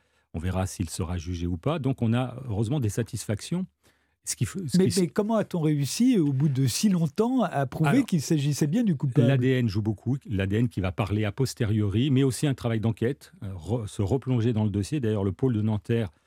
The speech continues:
Speaker 1: dans sa démarche, va retravailler très complètement, relire l'affaire,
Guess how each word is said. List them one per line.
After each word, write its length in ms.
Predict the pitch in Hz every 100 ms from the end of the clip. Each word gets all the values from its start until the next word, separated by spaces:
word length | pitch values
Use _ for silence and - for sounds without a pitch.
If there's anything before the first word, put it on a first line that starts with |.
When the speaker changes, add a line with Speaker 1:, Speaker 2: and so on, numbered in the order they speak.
| _ -
Speaker 1:
dans 80 | 92
sa 160 | 104
démarche, 540 | 98 101 107 101 - 95 - _ _ _
va 140 | 90
retravailler 640 | 92 120 147 131 120 120 120
très 220 | - 175
complètement, 480 | 151 151 135 - 123
relire 500 | 87 151 180 160 120
l'affaire, 560 | 110 - 113 135 156